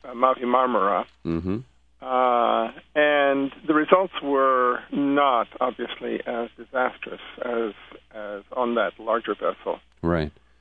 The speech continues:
Speaker 2: So, uh, at, at what point, uh, did they first go after the Mari Marmara,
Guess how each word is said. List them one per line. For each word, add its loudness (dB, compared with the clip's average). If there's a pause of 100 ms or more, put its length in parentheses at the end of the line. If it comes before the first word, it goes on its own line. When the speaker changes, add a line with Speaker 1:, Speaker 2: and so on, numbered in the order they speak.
(280)
Speaker 2:
So, 6
uh, 4 (400)
at, 2
at 2
what 0
point, 0
uh, 4
did 0
they 4
first -2
go 2
after 2
the 2
Mari 4
Marmara, 2